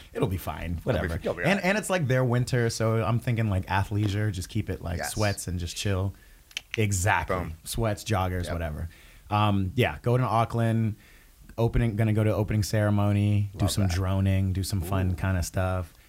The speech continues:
Speaker 1: Uh, obviously, w-, we have all the, the U S, uh, f-, ra-, you know, first round game, or not first round, but
Speaker 2: The
Speaker 1: group,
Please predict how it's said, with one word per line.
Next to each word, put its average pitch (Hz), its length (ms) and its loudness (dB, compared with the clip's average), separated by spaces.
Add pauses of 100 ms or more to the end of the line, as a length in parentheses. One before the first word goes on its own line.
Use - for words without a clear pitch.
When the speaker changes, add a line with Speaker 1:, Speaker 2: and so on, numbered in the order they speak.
(220)
Speaker 1:
Uh, 87 340 0
obviously, 92 400 0
w-, 90 240 -2
we 104 120 2
have 101 180 4
all 98 260 2
the, 101 340 2
the 90 120 -2
U 92 180 2
S, - 320 -2
uh, 87 220 -2
f-, - 180 -8 (160)
ra-, 95 120 -4 (120)
you 90 140 -2
know, 82 240 -2 (260)
first - 280 -4
round 90 220 0
game, 82 340 -2
or 92 100 0
not 80 160 -4
first 82 200 -8
round, 85 180 -6
but - 80 -8
Speaker 2:
The - 60 -6
Speaker 1:
group, 92 60 -10